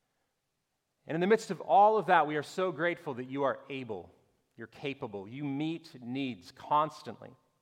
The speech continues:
But God, I do ask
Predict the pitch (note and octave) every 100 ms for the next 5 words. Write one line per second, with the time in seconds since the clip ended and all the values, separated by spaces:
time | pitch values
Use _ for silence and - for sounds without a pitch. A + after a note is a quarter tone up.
0 | _ _ _ _ _ _ _ _ _ _
1 | _ _ _ _ _ _ _ _ _ _
2 | _ _ _ _ _ _ _ _ _ _
3 | _ _ _ - A2+ C#3+ C#3+ C3+ E3 C3+
4 | C3+ G#2 - -